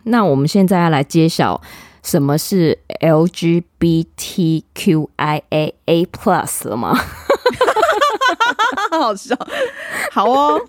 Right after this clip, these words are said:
Speaker 2: 来哦，来这个逐一的为大家说明这些缩写所代表的意思。
Speaker 1: <laughs>
Speaker 2: OK，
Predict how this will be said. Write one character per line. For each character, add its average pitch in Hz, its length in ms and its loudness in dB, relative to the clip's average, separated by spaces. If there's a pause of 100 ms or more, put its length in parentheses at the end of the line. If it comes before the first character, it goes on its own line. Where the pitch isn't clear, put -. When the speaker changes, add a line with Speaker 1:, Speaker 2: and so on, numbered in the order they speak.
Speaker 2:
来 185 280 -2
哦， 202 280 0 (100)
来 196 200 -2
这 233 120 -4
个 202 300 0 (340)
逐 240 180 0
一 285 160 0
的 240 120 2
为 277 140 4
大 269 200 0
家 254 200 2
说 233 280 0
明 180 200 -2
这 196 120 -2
些 202 160 0
缩 214 240 2
写 233 160 2
所 240 160 0
代 214 180 2
表 139 180 0
的 147 120 -2
意 165 140 -6
思。 151 340 -6
Speaker 1:
<laughs> - 60 -18
Speaker 2:
OK， 165 340 -2